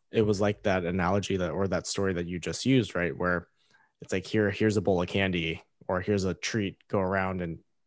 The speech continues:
talk to people." Like, I was at an organization where the, uh, the president was incredibly introverted. We literally had to schedule him time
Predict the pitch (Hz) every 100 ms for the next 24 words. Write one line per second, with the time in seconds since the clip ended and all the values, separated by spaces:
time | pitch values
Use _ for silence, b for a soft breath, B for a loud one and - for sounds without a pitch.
0 | _ _ _ _ _ _ _ - 139 -
1 | 110 92 82 82 90 - - - 101 92
2 | 95 98 95 90 95 92 107 117 107 95
3 | 87 90 87 87 B B B B B -
4 | 90 101 92 92 90 - - 90 80 78
5 | 65 64 _ _ _ - - 113 117 110
6 | 85 71 _ - 85 78 90 - - -
7 | 127 123 120 101 101 64 - 90 80 64
8 | 57 - _ _ _ _ _ 120 117 120
9 | 135 147 131 113 107 - 107 92 - -
10 | 120 120 131 123 120 107 101 - 92 92
11 | 95 117